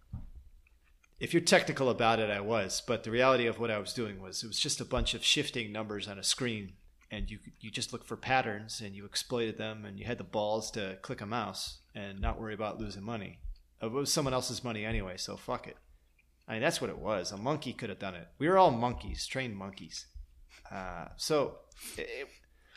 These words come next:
I mean, it was impressive in the sense that very few people could do it. Um, but then again, very few people could, uh, stand at the free throw line on a basketball court and make eight out of ten free throws.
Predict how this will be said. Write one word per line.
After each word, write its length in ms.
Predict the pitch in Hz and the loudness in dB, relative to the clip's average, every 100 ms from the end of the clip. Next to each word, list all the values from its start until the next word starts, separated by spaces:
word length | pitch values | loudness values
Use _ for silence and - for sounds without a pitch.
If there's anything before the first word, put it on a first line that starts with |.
| - | 2
I 80 | 160 | 8
mean, 100 | 180 | 10
it 40 | |
was 120 | 170 | 10
impressive 480 | 165 - 202 - 156 | 10 10 10 10 6
in 60 | 143 | 4
the 60 | 120 | 4
sense 320 | 143 127 - | 4 2 2
that 240 | 123 - | 0 0
very 160 | 127 123 | 2 2
few 160 | 123 | 0
people 280 | 117 127 120 | -4 -4 -2
could 200 | 107 104 | -4 -6
do 160 | 117 113 | -2 4
it. 240 | 143 - - - | 4 2 -10 -14
Um, 400 | 120 110 104 98 98 _ - _ - _ _ - _ | -8 -4 -4 -8 -16 _ -20 _ -20 _ _ -20 _
but 320 | 135 156 - 160 | 2 2 2 2
then 140 | 170 | 2
again, 240 | 170 175 | 4 4
very 220 | 151 160 170 | 6 6 6
few 200 | 170 170 | 4 -2
people 420 | - 170 180 165 | 0 0 2 -2
could, 440 | - 156 156 143 | 0 0 0 -2
uh, 400 | 143 - 143 147 - - | -2 0 -2 -4 -8 0
stand 400 | - 160 147 143 | 2 4 2 0
at 80 | |
the 80 | - | -4
free 180 | - 156 | -2 0
throw 240 | 147 131 | 2 2
line 300 | 120 123 123 | 2 2 0
on 100 | 117 | -2
a 60 | 113 | 0
basketball 440 | 120 139 - 110 104 | 0 0 0 -4 -4
court 420 | - 107 110 - - | -4 -4 -6 -10 -10
and 220 | 107 104 | -8 -4
make 240 | 120 117 - | -4 -2 -2
eight 160 | 113 | 0
out 140 | 113 110 | 2 0
of 80 | |
ten 180 | - 113 | -2 -4
free 180 | 98 143 | -2 -4
throws. 480 | - - - - | -4 -6 -6 -8